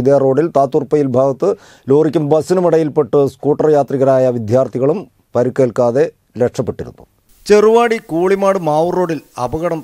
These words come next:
തുടർക്കഥയാവുകയാണ്. വ്യാഴാഴ്ച റോഡിൽ തെന്നി വീണ ബൈക്ക് യാത്രികനാണ് ബസ് ഡ്രൈവറുടെ സമയോചിതമായ ഇടപെടലിനെ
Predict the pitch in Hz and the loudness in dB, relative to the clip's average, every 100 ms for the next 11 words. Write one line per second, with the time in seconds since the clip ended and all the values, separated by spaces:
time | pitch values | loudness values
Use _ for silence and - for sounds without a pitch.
0 | - 127 143 160 151 127 107 110 110 120 | -10 -10 -8 -6 -2 -2 -4 -6 -6 -8
1 | 139 _ _ _ 113 117 131 147 147 151 | -10 _ _ _ -6 -2 0 -2 -2 -6
2 | 123 127 143 160 160 151 165 160 151 - | -6 -6 -6 -6 -8 -6 -4 -4 -4 -8
3 | 110 123 135 170 156 165 160 143 107 120 | -8 -8 -6 -4 -4 -4 -6 -4 -6 -12
4 | _ _ 139 139 - 202 202 202 170 151 | _ _ -8 -8 -6 -4 -2 -2 -4 -8
5 | - 131 151 185 175 190 185 170 139 127 | -8 -8 -6 -6 -4 -6 -4 -4 -6 -10
6 | 131 156 170 170 160 | -8 -6 -6 -6 -8